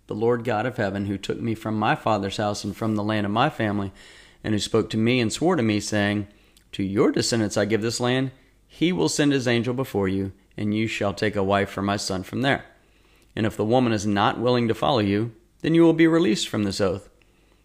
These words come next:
Only do not take my son back there." So the servant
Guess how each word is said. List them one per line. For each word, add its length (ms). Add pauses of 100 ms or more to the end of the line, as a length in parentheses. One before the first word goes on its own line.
(120)
Only 240
do 140
not 360
take 160
my 140
son 240
back 260
there." 320
So 200
the 100
servant 360